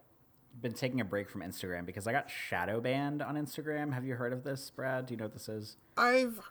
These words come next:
Speaker 2: I mean, um, correct me if I'm wrong, but shadow ban is when you are banned from interacting. Like, people can't see what you're saying, and it's like you're not there, but you don't know that it happened to you. Is that
Speaker 1: <laughs>
Speaker 2: correct?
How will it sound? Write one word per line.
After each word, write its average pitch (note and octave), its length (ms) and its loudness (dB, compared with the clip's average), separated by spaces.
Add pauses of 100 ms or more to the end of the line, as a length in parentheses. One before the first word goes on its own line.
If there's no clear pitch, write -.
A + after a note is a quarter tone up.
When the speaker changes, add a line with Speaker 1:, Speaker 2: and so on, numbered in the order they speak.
(100)
Speaker 2:
I B3 100 4
mean, A#3+ 220 4
um, G#3 160 4
correct A#3+ 340 6
me A3 60 2
if F#3 60 2
I'm F3+ 120 4
wrong, F3 260 8
but D#3+ 160 4
shadow B3 380 2
ban F3 300 4
is D3 120 2
when D#3+ 460 2 (680)
you C#3+ 360 0
are E3 240 8 (680)
banned G3 460 2
from D#3+ 160 -2
interacting. D#3 540 2
Like, C3+ 140 0
people G#3 280 0
can't G3+ 320 0
see - 520 -2
what E3+ 200 2
you're C3+ 100 -2
saying, E3+ 640 0
and C#3+ 80 2
it's C#3 240 -2
like F3+ 280 4
you're F3 80 0
not D3+ 200 2
there, E3+ 220 2
but C#3+ 160 -2
you E3 160 -2
don't C#3+ 440 2
know D#3 300 4
that C#3 160 2
it A#2 100 -6 (120)
happened F3+ 400 -4
to A3 120 0
you. A#3+ 300 0
Is D#3 80 2
that F3+ 200 4
Speaker 1:
<laughs> - 20 -6
Speaker 2:
correct? F#3+ 420 0